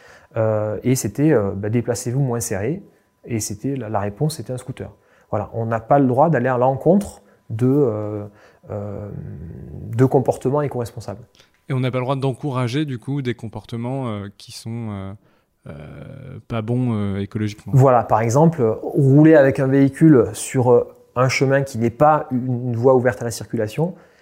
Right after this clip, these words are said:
Speaker 1: c'est interdit. On n'a pas le droit en France de filmer, de, enfin, de projeter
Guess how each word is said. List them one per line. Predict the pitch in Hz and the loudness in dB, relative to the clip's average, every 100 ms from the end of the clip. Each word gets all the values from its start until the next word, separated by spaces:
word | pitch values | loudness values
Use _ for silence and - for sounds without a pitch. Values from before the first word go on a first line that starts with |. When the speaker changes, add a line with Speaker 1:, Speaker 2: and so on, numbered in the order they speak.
| _ | _
Speaker 1:
c'est | - - | -4 2
interdit. | 123 127 127 113 - | 4 2 0 -2 -8
On | 104 120 | -8 -2
n'a | 117 | -2
pas | 117 135 | 2 2
le | 131 | 2
droit | 123 131 135 | 4 2 2
en | 120 | -2
France | 113 - 175 185 123 | -2 2 2 2 -4
de | 107 123 143 | -2 0 0
filmer, | - - 98 107 127 165 156 | -4 -10 -8 -4 -2 -2 -4
de, | 113 | -8
enfin, | 98 | -8
de | 101 | -6
projeter | 98 - - 120 - 135 170 | -8 -8 -6 -6 -4 0 0